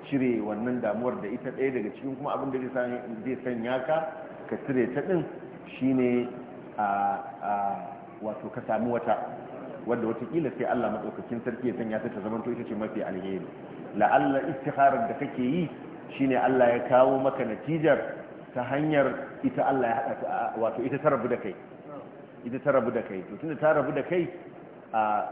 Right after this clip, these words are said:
kai ma ka rabu da ita. Sai ka je ka samu wata. Kuma sai ka nemi abin da za ka yi, ka nemi taimakon Allah. Ka nemi taimakon Allah kan Allah ya karfafa ka akan ka rabu da ita din.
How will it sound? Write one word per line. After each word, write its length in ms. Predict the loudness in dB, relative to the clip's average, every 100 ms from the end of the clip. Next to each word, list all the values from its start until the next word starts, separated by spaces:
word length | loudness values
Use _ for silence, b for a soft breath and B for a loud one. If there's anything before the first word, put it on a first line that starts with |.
| -8 -4
kai 80 |
ma 120 | -2 0
ka 100 | 0
rabu 140 | -2
da 80 | -6
ita. 240 | -8 -10 -14 -16 -16 -14 -12 -14 -14 -12 -10
Sai 80 | -8
ka 80 | -6
je 100 | -6
ka 100 | -8 -8
samu 260 | -8 -6
wata. 240 | -6 -6 -6 -8 -14 -16 -16 -14 -16 -14 -10 -8 -8 -10 -12 -10
Kuma 560 | -2 2 4 2 0 -4 -2
sai 140 | -2
ka 120 | 0
nemi 460 | 0 2 2 2 0
abin 260 | 0 2 2
da 80 |
za 240 | 6 6 6
ka 60 | 2
yi, 240 | 0 -2 -6 -10 -12 -8
ka 100 | -2
nemi 580 | 0 2 2 4 4 2 0 -6 -4
taimakon 460 | 0 2 2 0
Allah. 280 | 2 2 0 -2 -8 -10 -12 -12 -12 -12 -14 -8
Ka 100 | -2
nemi 180 | 2 2
taimakon 460 | 2 2 2 2 4
Allah 280 | 4 4 4
kan 140 | 0
Allah 260 | 0 2 2
ya 60 | 2
karfafa 400 | 0 0 4 4
ka 100 | 4 2
akan 180 | 0 -2
ka 100 | -2
rabu 160 | -4 -4
da 100 | -6
ita 200 | -6
din. 120 | -10